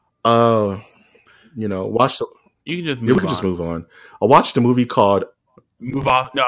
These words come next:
Speaker 2: move on from Monster Hunter.
Speaker 1: No, no. I need all my, I need all my armors, um, directly corrected, and I need to fight Behemoth in August, and I need to get the last piece of that damn U S F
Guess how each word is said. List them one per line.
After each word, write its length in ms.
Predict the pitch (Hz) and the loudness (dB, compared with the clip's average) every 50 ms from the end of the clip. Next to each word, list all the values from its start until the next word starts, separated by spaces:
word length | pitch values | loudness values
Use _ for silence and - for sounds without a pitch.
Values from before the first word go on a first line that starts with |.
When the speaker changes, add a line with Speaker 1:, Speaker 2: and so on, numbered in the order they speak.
| 120 | -2
Speaker 2:
move 280 | 123 131 139 139 131 123 | -2 -2 -4 -2 -2 0
on 220 | 127 123 127 123 | 0 2 0 0
from 160 | 117 117 110 | -2 -4 -4
Monster 420 | 110 107 110 117 120 - - 110 101 | -2 -2 -2 -2 -4 -4 -6 -6 -6
Hunter. 220 | 104 98 92 95 | -6 -4 -2 2
Speaker 1:
No, 320 | 123 139 135 120 98 85 85 80 87 98 | 4 6 8 8 6 4 2 -2 -6 -6
no. 460 | 92 101 95 90 82 80 80 - - _ _ _ _ _ _ _ - - - | -4 -4 -2 -2 -4 -6 -10 -12 -16 _ _ _ _ _ _ _ -18 -6 -2
I 80 | 107 104 | 2 2
need 220 | 110 113 113 113 | 4 2 2 0
all 200 | - - 95 98 | 0 -2 -2 0
my, 140 | 101 98 95 92 | 0 0 -2 -2
I 100 | 101 110 | -2 -2
need 180 | 117 117 - | -2 -2 -2
all 180 | 98 98 101 98 | 0 0 0 0
my 120 | 98 95 | 0 0
armors, 760 | 92 82 95 98 95 90 87 85 85 87 - - - - - _ _ _ _ _ _ _ _ - | 0 0 0 0 0 -2 -4 -4 -6 -6 -8 -10 -10 -12 -14 _ _ _ _ _ _ _ _ -8
um, 240 | 101 90 90 87 - | -6 -6 -6 -6 -8
directly 440 | 95 85 87 85 85 - 92 85 | -8 -6 -6 -6 -6 -6 -8 -10
corrected, 540 | 80 - - 90 82 78 - - - 85 82 | -10 -8 -6 -6 -6 -6 -8 -10 -10 -8 -8
and 140 | 90 87 87 | -8 -8 -6
I 60 | 87 | -6
need 360 | 90 87 92 90 90 90 90 - _ _ _ - - _ _ _ | -6 -6 -6 -8 -8 -10 -12 -14 _ _ _ -20 -20 _ _ _
to 60 | - | -10
fight 260 | - - 113 98 107 - | -4 -2 0 0 0 -2
Behemoth 560 | 98 - - 107 101 95 92 90 87 - - | -4 -4 -2 -2 -2 -2 -2 -4 -4 -4 -4
in 120 | 87 90 | -4 -4
August, 680 | - - 90 90 87 80 85 85 85 - - - - - _ _ _ _ _ _ _ | -2 -2 -2 -2 -2 -4 -6 -8 -8 -8 -10 -12 -14 -20 _ _ _ _ _ _ _
and 120 | 98 95 95 | -6 -4 -4
I 40 | 92 | -4
need 220 | 95 98 98 - | -4 -4 -6 -8
to 80 | - 92 | -8 -6
get 180 | 104 92 - | -6 -6 -4
the 100 | - 90 | -4 -4
last 340 | 92 92 95 92 92 - - | -4 -2 -2 -2 -4 -6 -8
piece 260 | - 113 98 92 - | -8 -6 -6 -6 -4
of 80 | 92 90 | -2 -2
that 220 | 95 90 90 90 - _ - - - - - | -2 -2 -2 -6 -8 _ -20 -20 -18 -16 -2
damn 420 | 104 131 127 120 123 123 117 110 - 107 - - | 2 4 4 6 6 4 4 2 -2 -8 -12 -4
U 200 | 117 131 143 156 - | 0 0 2 2 4
S 500 | 131 123 120 120 - - - - - _ _ | 4 4 4 2 0 -4 -6 -8 -8 _ _
F 460 | 120 127 127 123 120 - - - - | 2 4 4 4 2 0 -6 -14 -16